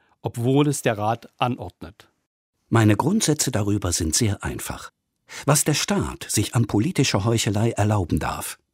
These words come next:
Speaker 2: wenn auch das erlaubt sein kann, das ist des Einzelnen unwürdig. Illumination soll die Freude des Bewohners über die gefeierte Begebenheit und seine Hochachtung für den gefeierten Menschen ausdrücken.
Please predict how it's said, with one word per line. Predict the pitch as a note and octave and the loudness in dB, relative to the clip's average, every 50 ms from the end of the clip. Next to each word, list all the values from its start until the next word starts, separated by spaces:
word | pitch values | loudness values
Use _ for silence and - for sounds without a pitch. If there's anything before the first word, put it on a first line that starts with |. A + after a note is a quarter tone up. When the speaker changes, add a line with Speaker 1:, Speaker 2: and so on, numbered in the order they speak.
| - - - | -18 -12 -6
Speaker 2:
wenn | - E2+ F2 E2 | -4 -2 -2 -2
auch | - - E2 - - | -2 -4 -6 -6 -4
das | - - F2+ F2 - | -2 -2 0 0 0
erlaubt | - - F2 D#2+ - - A#2 G2 - - | -2 -2 -4 -4 -2 0 -2 -2 -2 -4
sein | - G#2 D#2 C#2 B1+ - | -4 -4 -4 -6 -6 -6
kann, | - - - D3+ G#2+ D#2 C#2+ - - - - - - - - - - - _ _ _ _ _ - - - | -6 -2 -2 -2 -2 -2 -4 -8 -12 -14 -14 -14 -14 -16 -16 -18 -20 -20 _ _ _ _ _ -8 -2 0
das | A2 - - | 2 2 2
ist | - C#3+ - - - | 2 0 0 0 0
des | - - - - _ | 0 0 0 0 _
Einzelnen | - D#3+ D#3+ C3+ G#2 - - - - D2 D2 D2 C2+ C2 - - - | 4 6 6 6 6 4 0 0 0 -2 -2 -2 -2 -4 -6 -8 -2
unwürdig. | - - A2 F#2+ - - - - - - - - - - - - _ _ _ _ _ _ _ _ - - - - - | 2 4 4 4 4 0 -4 -8 -10 -12 -12 -12 -12 -12 -14 -14 _ _ _ _ _ _ _ _ -18 -16 -10 0 4
Illumination | D3 D3 D#3 D#3 D3+ D3 D3 C3+ C3 B2 A#2+ - - G#3 B3 G3 A2 F2+ E2+ | 4 6 8 8 8 8 6 6 4 4 2 0 -2 -2 -2 -2 0 0 2
soll | - - A2+ A2+ A2+ | 2 2 2 2 2
die | A#2+ G#2 | 2 2
Freude | - - - E2 G#2 E3 F3 - D#3+ | 0 0 -2 -2 0 0 0 0 0
des | C#3+ C#3+ A#2+ - | 0 2 0 0
Bewohners | - G2 E2+ E2 G2+ C3+ D3 C#3+ C#3+ C3+ - - | 0 -2 0 2 2 4 4 4 4 4 2 0
über | - A#2+ A2+ A2 | -2 -2 -2 0
die | G#2 A#2 G#2 | 0 0 0
gefeierte | A2 G#2 - - C3 C3 B2+ A#2 - C3+ A2 | 0 0 0 0 0 0 0 0 0 0 0
Begebenheit | A#2 A#2 C3+ C#3+ A#2+ F2 - D#2+ - D#2 D2+ C2 - - - _ _ _ _ _ _ | 0 2 2 4 2 2 0 -2 -4 -4 -6 -8 -8 -12 -18 _ _ _ _ _ _
und | - B2 A2+ | 2 4 4
seine | - A2+ A2 A2 G2+ G#2 | 6 6 6 6 6 6
Hochachtung | D#3+ G3+ F#3 - - C#3+ D3 C#3+ - - C#3+ C#3+ | 6 6 6 4 2 0 0 0 2 2 2 2
für | - - D3 C#3 | 4 2 0 2
den | C3 B2 B2+ B2 | 2 2 2 2
gefeierten | C3+ B2+ - - B2+ B2 A#2+ B2 B2+ - - D3+ | 0 0 -2 0 0 2 2 0 2 4 4 4
Menschen | D#3 C#3+ A#2 F2+ D2+ - - G#2+ - | 6 6 4 4 2 2 2 0 0
ausdrücken. | - D2+ D#2 D#2 - - - E2 C#2 - C#2+ C2+ | 0 -4 -4 -2 -4 -4 -4 -8 -10 -10 -12 -14